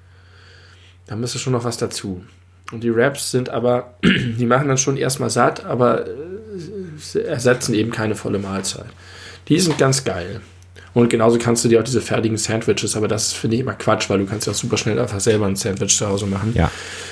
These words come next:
Speaker 1: Ähm, <clears throat> es gibt viele von diesen kleinen Salaten. Das ist, ich weiß nicht, ob du sowas magst, aber es gibt auch diese fertigen Couscous- und Bulgursalate oder Tabbouleh oder so. Ähm,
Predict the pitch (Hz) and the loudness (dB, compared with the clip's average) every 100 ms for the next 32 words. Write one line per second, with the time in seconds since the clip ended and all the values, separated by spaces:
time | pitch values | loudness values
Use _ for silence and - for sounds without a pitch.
0 | - - - - - - - 117 117 110 | -12 -12 -12 -16 -20 -20 -2 2 2 2
1 | 117 - - 214 233 202 131 110 110 - | -4 -4 2 4 4 2 0 -4 -8 -16
2 | _ _ _ _ - - - 117 120 - | _ _ _ _ -20 -20 -10 -4 -2 -2
3 | 131 139 143 151 113 104 104 104 98 101 | -2 4 4 4 2 -2 -4 -2 -2 2
4 | 98 98 101 104 120 117 117 113 120 113 | 2 2 -2 -6 -8 -8 -4 -2 -2 -4
5 | 120 117 110 104 107 - 101 - 113 123 | 0 0 2 2 2 0 -4 -2 -2 -2
6 | 120 107 - 113 117 113 131 - 127 117 | -2 -2 -2 -2 -2 -2 -2 -2 -2 -2
7 | 110 110 131 135 117 117 107 107 107 113 | -2 4 4 6 4 4 4 4 4 6
8 | 107 104 98 - 123 120 107 107 104 101 | 6 6 2 0 -2 0 2 4 4 4
9 | 101 110 101 101 - - - - - - | 2 2 0 0 -6 -16 -16 -16 -18 -18
10 | - - - 104 98 95 92 110 | -16 -16 -12 -6 -2 -2 -4 -10